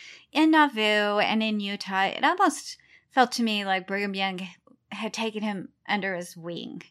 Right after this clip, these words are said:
even though he had these quirky personality traits.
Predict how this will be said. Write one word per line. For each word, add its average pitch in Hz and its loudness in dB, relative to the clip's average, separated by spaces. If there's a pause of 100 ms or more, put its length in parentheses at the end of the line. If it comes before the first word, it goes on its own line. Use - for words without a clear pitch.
(300)
even 247 -2
though 202 4
he - -12
had 196 2
these 185 -8 (420)
quirky 196 -2
personality - -10
traits. 202 -4